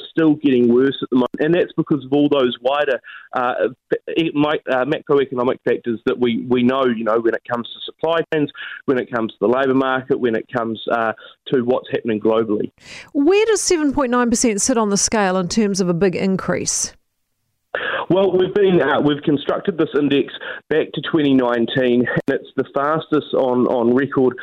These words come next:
Speaker 1: Uh, now, I mean, realistically, that's a fairly short time period, but I think as well what we saw throughout most of twenty nineteen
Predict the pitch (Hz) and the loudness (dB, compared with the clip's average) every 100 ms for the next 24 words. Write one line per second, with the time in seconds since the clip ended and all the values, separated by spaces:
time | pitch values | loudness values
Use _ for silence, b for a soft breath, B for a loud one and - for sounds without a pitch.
0 | B B 139 131 151 143 139 135 135 139 | B B -2 2 2 2 0 0 0 2
1 | 156 147 143 135 - 131 127 - 135 - | 2 0 -2 -4 0 0 0 -2 -4 2
2 | 160 151 - - 135 - 127 139 139 135 | 4 4 2 2 2 0 -2 0 0 0
3 | 120 120 B B - 139 - 185 185 156 | 0 -2 B B -2 -2 -2 -2 0 0
4 | 135 151 139 127 147 165 151 - 170 170 | 0 2 2 2 2 0 -2 -2 2 2
5 | - - - 151 139 - 147 165 - 160 | 0 -4 -2 0 0 -2 -2 -2 -2 -4
6 | - 165 139 135 123 123 139 135 | -2 0 2 2 0 -2 0 0